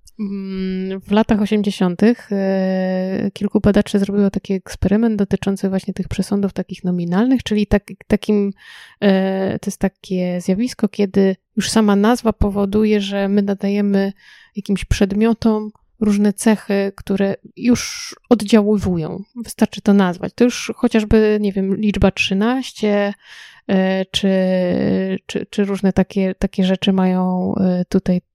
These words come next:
to, to s-, e, ten swój przykład. Natomiast, e, eksperyment polegał na tym, że badacze mieli przed sobą znaną, e, torebkę cukru, taką rozpoznawalną, zamkniętą. E,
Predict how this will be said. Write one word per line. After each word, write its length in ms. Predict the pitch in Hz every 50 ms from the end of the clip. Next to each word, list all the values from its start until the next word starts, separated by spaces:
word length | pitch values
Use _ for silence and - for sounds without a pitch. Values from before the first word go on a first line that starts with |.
| _ _
to, 180 | - 196 180 180 _ _
to 100 | - 196
s-, 320 | 185 - - - - - -
e, 500 | - 190 185 185 185 185 190 196 202 202 202 190
ten 160 | - 202 190
swój 160 | - - 185
przykład. 420 | - - 220 - - 180 _ - _ _ _ _ _ _ _ _ _ _ _ _ _ _ _ _ _ - -
Natomiast, 460 | 269 202 208 202 202 202 - - -
e, 180 | 208 202 202 -
eksperyment 460 | 202 - - - 226 233 247 269 269
polegał 380 | - - 202 202 190 196 196 190
na 120 | 185 175
tym, 200 | 170 - 220 262 - _ - - - - - - - - - _ _ -
że 640 | 202 190 190 202 202 202 208 202 208 202 208 208 - - 214 202 - _ 226 240
badacze 500 | 220 214 214 196 208 202 262 - - 240
mieli 240 | 220 214 202 196 -
przed 200 | - 202 - -
sobą 300 | 208 196 196 190 196 - _ -
znaną, 580 | 214 220 233 254 277 285 294 285 285 285 277 - _ _ -
e, 680 | 196 190 190 190 196 196 190 190 190 190 196 196 202 202 _ _ _ _ -
torebkę 400 | - 196 196 190 - - - 185
cukru, 540 | - - 180 _ - 196 214 269 330 381 392 _ _
taką 520 | - 220 180 _ - 180 175 180 180 180 190 _ _ _
rozpoznawalną, 960 | 240 202 185 - - 190 175 - 180 180 180 190 175 180 190 214 269 330 381 403 403 _ _
zamkniętą. 760 | - 185 175 - _ 190 170 175 190 202 - 302 349 370 392 _ _ - - - - - - - _ _ _ -
E, 380 | 196 190 190 190 202 196 -